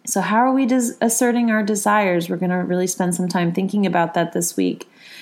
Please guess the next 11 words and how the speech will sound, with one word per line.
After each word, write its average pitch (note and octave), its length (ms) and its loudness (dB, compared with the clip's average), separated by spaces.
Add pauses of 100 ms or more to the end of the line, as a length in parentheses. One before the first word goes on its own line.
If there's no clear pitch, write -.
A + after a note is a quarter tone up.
(320)
Then G#3 160 2
we A#3 120 2
have A3 120 2
Neptune G#3+ 500 2
trine G3 380 2
Mercury F#3+ 400 0
in F3+ 140 -2
Cancer F#3 520 0
on E3+ 460 0 (140)
the F3+ 240 0
sixteenth. G#3+ 880 -2